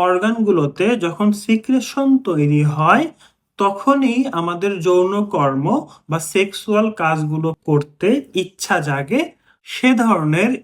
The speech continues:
ইন্টারকোর্স করতে আমরা চাই। তাই আপনার শরীরে যখন টেস্টোস্টেরন হরমোন কমে যাবে, আপনার সিক্রেশনগুলো কমে যাবে, আপনার স্পার্ম প্রোডাকশনটা কমে যাবে,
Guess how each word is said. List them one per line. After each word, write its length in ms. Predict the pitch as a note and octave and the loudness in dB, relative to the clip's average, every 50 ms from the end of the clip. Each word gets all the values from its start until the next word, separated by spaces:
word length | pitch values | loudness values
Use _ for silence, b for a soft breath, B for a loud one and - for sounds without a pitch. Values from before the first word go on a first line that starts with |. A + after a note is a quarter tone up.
| - G3 F#3 | -4 -4 -4
ইন্টারকোর্স 840 | F3 F3 E3 - - E3 E3+ E3 - - _ - G3+ A#3 D4 D4+ - - _ - | -4 -6 -8 -6 -6 -6 -6 -6 -10 -12 _ -4 -2 -2 -2 -2 -4 -10 _ -2
করতে 300 | A3 F#3 F3+ - _ - F3+ D#3+ D3 | 0 0 0 -2 _ -2 -2 0 0
আমরা 200 | C#3+ C#3+ F3 A#3+ C4 C4+ - | 0 0 0 0 0 -2 -4
চাই। 200 | F#3+ D#3+ B2+ A2 G#2+ - _ _ _ _ _ _ _ _ _ _ - | -4 -4 -4 -6 -10 -16 _ _ _ _ _ _ _ _ _ _ 0
তাই 260 | A#3+ A#3 G#3 F3 E3+ G3 B3+ B3 - | 2 4 4 4 2 2 0 -2 0
আপনার 460 | - F3 F#3+ G3 - - A3+ C4 C#4+ C#4 - - | 2 2 2 2 0 -2 -2 0 -2 -2 -4 -4
শরীরে 400 | - - F#3+ F3 D3+ D3 D3 E3 G3+ A3 - E3 | -4 -4 -2 -2 -2 0 0 0 0 0 -2 -4
যখন 220 | D#3+ D#3+ G3 F#3+ F#3 - | -4 -4 -6 -8 -4 -2
টেস্টোস্টেরন 640 | - F#3+ F#3+ - - - A3+ G#3+ - - A3+ A3 G#3+ G3+ | -2 -2 -2 -4 -4 -2 -2 -2 -2 -2 -2 -2 -2 0
হরমোন 380 | D#3+ F3+ D#3+ D#3+ D#3+ F3+ F#3+ G#3 G#3+ G3+ | 0 -2 -2 -2 -2 -2 -2 -2 -2 0
কমে 200 | G3+ F#3 E3+ D3+ | 0 -2 0 0
যাবে, 340 | C#3+ D3 C#3+ C#3 C3+ C#3 G#3 C#4 F4 - b b b _ - | 0 0 0 0 0 0 0 0 0 -2 b b b _ -8
আপনার 300 | D3+ D3 D3 E3 - - - - | -8 -6 -4 -6 -6 -8 -2 0
সিক্রেশনগুলো 680 | G#3+ G#3+ G#3 - A3 G#3+ - - A3 A3 G#3+ A3 A3 G#3+ G#3+ | 0 0 0 0 -2 -2 0 0 0 0 2 2 0 0 0
কমে 260 | - G3+ F3 E3 D#3 | 0 -2 0 0 2
যাবে, 260 | D3 C#3 B2 B2+ A#2+ A2 - _ _ | 2 0 -2 -4 -8 -12 -16 _ _
আপনার 280 | - C3+ C#3+ E3 F3 E3 D#3+ F3+ F3 | -10 -8 -6 -6 -6 -4 -4 -4 -6
স্পার্ম 300 | - - - A3 G#3+ A3 G#3+ | -4 -2 0 2 2 2 2
প্রোডাকশনটা 580 | G#3+ G#3 G3+ G#3 G#3 G3+ - A3+ A3 G#3+ G#3 G3+ | 0 -2 -2 -2 -4 -4 -2 -2 0 0 -2 -2
কমে 280 | G3+ - F3 E3 D#3+ D3+ | -4 -4 -2 -2 -2 0
যাবে, 260 | D3 C#3+ C3+ D3 | 0 0 0 0